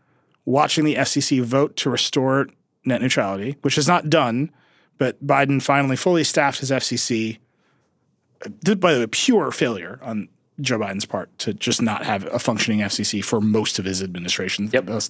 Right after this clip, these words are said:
Speaker 1: thus far. But he finally pulled it off. He's got all the people. They're gonna go do it,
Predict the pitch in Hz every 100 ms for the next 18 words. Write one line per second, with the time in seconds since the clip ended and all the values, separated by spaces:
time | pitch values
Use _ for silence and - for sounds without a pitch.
0 | - 104 - 95 - - - - - 120
1 | 139 196 202 196 196 175 156 147 - -
2 | - - - 107 151 170 170 147 139 123
3 | 110 - _ _ _ _ - 120 131 123
4 | 127 113 90 78